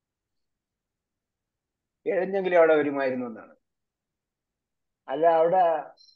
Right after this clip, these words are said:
നല്ല ഇറച്ചി വിളമ്പുന്നെന്ന് മനസ്സിലാക്കിയാൽ അവര് അവിടെ എത്തുമായിരുന്നെന്ന് വേറെ ഹദീസുണ്ട്. അപ്പൊ കാരണം എന്താ?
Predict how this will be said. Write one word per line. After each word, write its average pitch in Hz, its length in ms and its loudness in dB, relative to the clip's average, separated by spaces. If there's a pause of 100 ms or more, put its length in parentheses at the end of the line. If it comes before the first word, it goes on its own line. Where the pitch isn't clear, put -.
(640)
നല്ല 156 180 -2
ഇറച്ചി 170 380 2
വിളമ്പുന്നെന്ന് 180 520 -2
മനസ്സിലാക്കിയാൽ 165 560 2
അവര് 160 400 -2 (520)
അവിടെ 151 140 -6
എത്തുമായിരുന്നെന്ന് 151 580 -4 (1600)
വേറെ 143 280 -2
ഹദീസുണ്ട്. 107 360 -14 (2750)
അപ്പൊ 139 200 -8
കാരണം 160 280 0
എന്താ? 156 340 -2